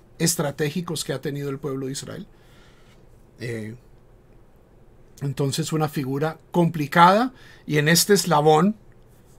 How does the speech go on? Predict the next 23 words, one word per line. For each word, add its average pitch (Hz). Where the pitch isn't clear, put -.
hace 147
dos 143
mil 131
años, 120
donde 131
los 123
hasmoneos 151
se -
esparcieron 240
por 170
todo 190
Eretz 180
Israel, 160
Galilea, 156
Idumea, 165
eh, 123
y 143
comenzaron 160
a 147
ser 160
un 165
poder 185
local, 160